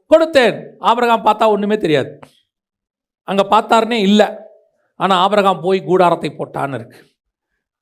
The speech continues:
லோத்து போனது சோதோம், ஆபிரகாம் போனது கானான். இது பார்வைக்கு சூப்பரா இருந்துச்சு, இன்பம். இது பார்க்கறதுக்கு ஒண்ணும் இன்பமாலாம் இல்ல. ஆனா முடிவு எப்படி இருந்துச்சுன்னு கேட்டீங்கன்னா, வசனம் சொல்லுது, சோதோம்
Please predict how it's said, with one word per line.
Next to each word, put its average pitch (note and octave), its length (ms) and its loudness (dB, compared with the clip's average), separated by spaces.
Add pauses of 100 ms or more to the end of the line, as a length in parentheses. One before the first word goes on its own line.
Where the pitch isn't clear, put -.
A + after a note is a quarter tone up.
(420)
லோத்து G#3 300 0
போனது F3+ 340 -2
சோதோம், F#3+ 520 0 (360)
ஆபிரகாம் F3+ 440 -2
போனது E3+ 320 0 (600)
கானான். D3+ 500 -4 (380)
இது E3 280 -2
பார்வைக்கு A3 540 0
சூப்பரா A3+ 400 -6
இருந்துச்சு, F#3+ 460 -2
இன்பம். F3+ 560 -2 (460)
இது D#3+ 160 -2
பார்க்கறதுக்கு G3 480 -2
ஒண்ணும் G3 280 -4
இன்பமாலாம் G3+ 640 0
இல்ல. F#3+ 540 2 (300)
ஆனா D3 260 -6
முடிவு G#3 420 0
எப்படி F#3 280 2
இருந்துச்சுன்னு D#3+ 380 -6
கேட்டீங்கன்னா, B2 460 -8 (840)
வசனம் G#3+ 440 -4
சொல்லுது, C3 500 -4 (200)
சோதோம் F#3+ 520 0